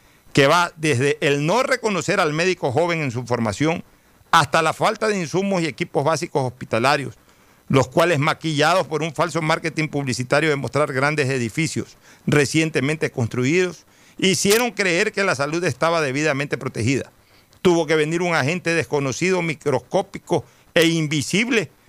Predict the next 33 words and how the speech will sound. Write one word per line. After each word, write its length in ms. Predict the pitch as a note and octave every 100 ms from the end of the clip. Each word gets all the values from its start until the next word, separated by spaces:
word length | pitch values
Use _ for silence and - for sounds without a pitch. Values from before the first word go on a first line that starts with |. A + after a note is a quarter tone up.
| _
para 200 | - D#3
hacernos 420 | C#3+ - G#3 G#3+ D3+
ver 140 | G#3
la 140 | G3+
realidad 400 | E3+ E3 D3+ F3
de 40 | G3+
un 120 | F3
sistema 400 | E3 - G3 F#3
concentrador, 760 | - D3 D3+ D3+ C#3 D3+ F#3+
burocrático 800 | F3 E3 C3 D#3+ G3 F3+ - D3 _ _ -
y 140 | C#3
entregado 500 | D#3 D3+ D3 D#3+ G3
a 80 | F3
cuotas 300 | F3 G3 E3
políticas 640 | - D#3 D#3+ D#3+ E3 E3
de 60 | D3
los 120 | C3+
mercaderes 640 | B2+ B2+ C3 B2+ D3 D3+
de 80 | C3+
turno. 360 | - B2 - - _ _ _ - - - -
Estos 440 | C#3 F#3+ F3+ G3 E3
antecedentes 720 | F3+ B2+ E3 F3+ F#3+ F3 - - - - -
deben 280 | - G3 G3+
prepararnos 800 | A3 E3+ E3 E3+ G3+ G#3 F#3+ - _ _ -
para 160 | D#3 E3+
lo 160 | E3
que 100 | E3+
pueda 320 | D3 G3+ A3
venir 300 | G#3+ F#3+ G#3+
en 100 | G#3+
un 160 | G3+ G3
futuro 340 | F#3 G3 G#3
cercano. 460 | E3+ F#3 G#3 G3